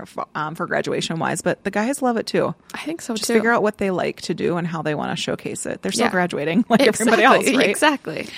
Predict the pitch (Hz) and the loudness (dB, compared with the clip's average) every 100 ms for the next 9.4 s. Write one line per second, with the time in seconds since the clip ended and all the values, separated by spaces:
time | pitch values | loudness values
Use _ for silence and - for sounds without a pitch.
0 | - 233 214 202 214 214 226 240 233 202 | -4 2 6 6 6 4 2 2 0 0
1 | 185 190 226 196 185 - 175 190 - 165 | 2 2 4 2 0 -4 -6 -6 -8 -4
2 | 165 160 180 180 175 196 180 170 - 170 | -4 -4 -2 0 2 0 -2 -2 -4 -6
3 | 180 170 - 156 147 170 175 185 214 - | -6 -4 -4 -2 0 0 0 0 0 0
4 | 196 - 170 170 175 - - _ _ - | -4 -4 -2 -2 -2 -8 -20 _ _ 0
5 | 202 180 180 165 175 170 185 277 294 - | 0 2 -2 -2 -2 -2 -2 0 -2 -2
6 | 302 277 262 254 202 185 - - - - | -2 0 0 0 0 0 -2 -4 -6 -10
7 | - - 226 233 - 254 240 - 190 196 | -14 -4 4 4 4 -2 -2 -2 0 0
8 | 202 190 170 160 165 170 165 151 - 165 | 0 0 0 4 4 6 2 -2 -6 -4
9 | 147 110 156 - | -4 -4 -6 -8